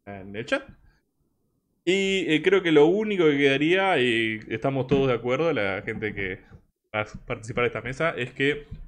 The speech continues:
Pachi se repuso las pilas con todo lo que es la producción de este stream, eh, en cuanto a overlays, música y todas esas cosas, y quedaron buenísimas. Así que, Bachi,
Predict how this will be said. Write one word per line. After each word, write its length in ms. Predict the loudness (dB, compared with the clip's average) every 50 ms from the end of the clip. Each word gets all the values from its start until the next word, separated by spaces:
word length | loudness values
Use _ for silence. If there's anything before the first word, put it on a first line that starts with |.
| -20 _ _ _ _ _ _ _ _ _ _ _ _ _ _ _ _ _ _ _ _
Pachi 440 | 4 4 4 2 0 0 0 -2
se 280 | -2 -2 0 0 0 0
repuso 320 | -2 -2 -4 -2 -4 -2
las 140 | -4 -4 -4
pilas 280 | -2 -2 -2 -2 -2 -2
con 320 | -4 -6 -6 -6 -6 -6
todo 220 | -4 -4 -2 -2 -2
lo 60 | -2
que 60 | -2
es 60 | -2
la 120 | -4 -4 -4
producción 440 | -6 -8 -8 -6 -4 -4 -4 -2
de 200 | -2 0 0 0
este 160 | 0 -2 -4 -6
stream, 460 | -4 -4 -4 -4 -6 -6 -10 -16 _ _ _ _ _ _ _ _ _ _ _ _ _ -10
eh, 380 | -8 -6 -6 -6 -8 -10 -10 -10
en 100 | -10 -8
cuanto 260 | -8 -8 -8 -6 -6 -2
a 60 | 0
overlays, 720 | 2 2 2 2 2 2 0 0 0 0 -2 -2 -2 -4
música 1000 | -8 -8 -8 -8 -10 -10 -8 -10 -10 -8 -4 -2 0 0 0 0 -2 -2 -4
y 60 | -6 -6
todas 160 | -8 -8 -10
esas 100 | -10 -8
cosas, 280 | -8 -6 -6 -6 -8
y 60 | -8 -8
quedaron 300 | -8 -8 -8 -8 -10 -10
buenísimas. 760 | -10 -8 -8 -8 -6 -6 -6 -6 -4 -6 -6 -8 -10 -12
Así 280 | -12 -12 -12 -12 -12 -10
que, 140 | -8 -6 -4
Bachi, 480 | -4 -6 -6 -6 -6 -6 -6 -8 -10